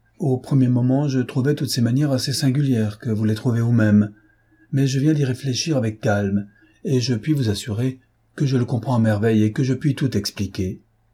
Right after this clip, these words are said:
Vous le pouvez, maman ? Oui, ma fille.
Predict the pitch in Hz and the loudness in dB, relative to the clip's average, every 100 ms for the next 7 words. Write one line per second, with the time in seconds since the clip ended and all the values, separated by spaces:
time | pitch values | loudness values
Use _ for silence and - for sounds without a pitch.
0 | _ 117 107 101 98 104 107 143 117 110 | _ -2 0 0 0 -2 0 0 2 0
1 | 120 - _ _ _ _ 156 139 107 92 | -2 -8 _ _ _ _ -4 0 0 0
2 | 87 - 85 | -4 -8 -10